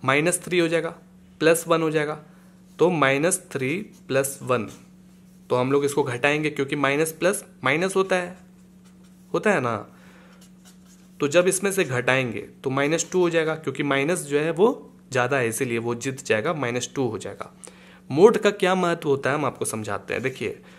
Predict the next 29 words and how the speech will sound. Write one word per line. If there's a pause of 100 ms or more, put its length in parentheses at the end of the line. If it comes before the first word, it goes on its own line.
(200)
अगर
मोड
जो
है (240)
मोड
के
अंदर
माइनस
में
कोई
भी
नंबर
है, (420)
तो
मोड
जब
हटाएंगे (540)
तो
वो
जो
माइनस
में
नंबर
है
वो (460)
ख़त्म
हो
जाएगा,
वो